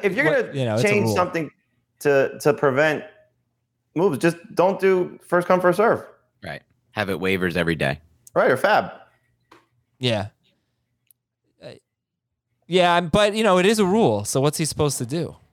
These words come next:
Speaker 3: But was this rule created before the season or after?
Speaker 2: Yeah.
Speaker 3: In se-,
Speaker 2: No,
Speaker 3: if it's
Speaker 2: before.
Speaker 3: in season, then I'm siding with our guy here.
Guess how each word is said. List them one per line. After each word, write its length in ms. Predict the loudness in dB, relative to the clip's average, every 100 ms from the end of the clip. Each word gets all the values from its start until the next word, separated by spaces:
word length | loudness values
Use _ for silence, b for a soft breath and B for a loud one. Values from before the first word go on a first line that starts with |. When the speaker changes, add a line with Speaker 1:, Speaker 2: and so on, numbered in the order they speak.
| _ -4
Speaker 3:
But 100 | 0
was 160 | 0
this 180 | 0 -2
rule 160 | 0 0
created 400 | 2 2 2 2
before 340 | -2 2 2
the 80 | 2
season 420 | 0 0 0 0
or 120 | -2 -2
after? 160 | 2
Speaker 2:
Yeah. 280 | 2 2 -2
Speaker 3:
In 120 | -4
se-, 200 | -6 -8 -10
Speaker 2:
No, 180 | -2 0
Speaker 3:
if 80 | 0
it's 100 | 0
Speaker 2:
before. 200 | 2 2
Speaker 3:
in 40 | 2
season, 320 | 0 0 0
then 120 | 0
I'm 100 | -2
siding 340 | -2 -2 -2 -4
with 140 | -4
our 100 | -4
guy 280 | -2 -2 -4
here. 240 | -8 -16